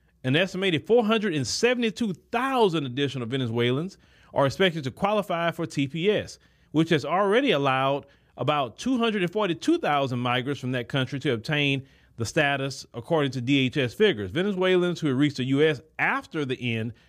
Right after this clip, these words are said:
of July will not qualify for T P S. Why? You letting them all in. So he's just about made o-, o-, well over almost, what, three quarter of a million people,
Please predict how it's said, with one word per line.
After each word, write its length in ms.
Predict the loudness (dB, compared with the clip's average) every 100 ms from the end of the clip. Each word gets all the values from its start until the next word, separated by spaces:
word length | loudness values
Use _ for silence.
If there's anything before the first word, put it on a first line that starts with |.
| _ -6
of 140 | -2
July 420 | 2 4 4 2
will 160 | 0 0
not 240 | 0 -2
qualify 460 | -2 -2 -2 -4 -6
for 100 | -6
T 220 | -6 -6
P 280 | -4 -8 -8
S. 300 | -12 -20 -20 _ -20 _ _ _ _ _ _ _ _ _
Why? 440 | 0 2 2 -2 -8 _ _ _ _ _ _ _
You 100 | 2
letting 180 | 4 2
them 120 | 2
all 240 | 2 2
in. 240 | 2 0 0
So 380 | 0 2 0 -4 _ _ _ _ _
he's 320 | -2 0 0 0
just 300 | 0 0 -2
about 560 | 0 2 0 -2 -6
made 560 | -4 0 2 2 0 -4 _ _ _ _ _ _ _ _
o-, 280 | 2 2 0
o-, 200 | -2 -2
well 340 | 0 2 2
over 540 | 2 0 2 0 -2 -6 _ _ _ _ _ _ _ _ _ _ _ _ _ _ _ _ _ _ _ _ _ _ _ _ -2
almost, 260 | 0 2
what, 120 | 0
three 140 | 0 0
quarter 340 | 4 4 4
of 80 | 0
a 60 | 0
million 320 | 2 0 0
people, 400 | -2 -2 -8